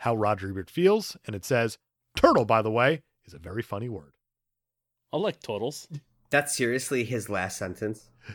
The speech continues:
Speaker 1: That's it. And
Speaker 2: Wow.
Speaker 1: it's separated. He said, well, uh, if you want me to really read it, he says, "Concerns been expressed about the Turtles recently on two subjects, the level of violence and the presence in some Turtle stories of characters that may imply negative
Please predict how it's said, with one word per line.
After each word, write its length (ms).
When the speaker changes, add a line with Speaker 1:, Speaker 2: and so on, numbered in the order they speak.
Speaker 1:
That's 240
it. 220
And 200
Speaker 2:
Wow. 40
Speaker 1:
it's 200
separated. 680
He 120
said, 200
well, 140
uh, 260
if 120
you 80
want 100
me 60
to 80
really 260
read 240
it, 140
he 60
says, 180
"Concerns 400
been 100
expressed 340
about 160
the 60
Turtles 640
recently 400
on 100
two 140
subjects, 460
the 100
level 260
of 80
violence 420
and 60
the 60
presence 400
in 80
some 240
Turtle 320
stories 480
of 120
characters 480
that 120
may 140
imply 320
negative 340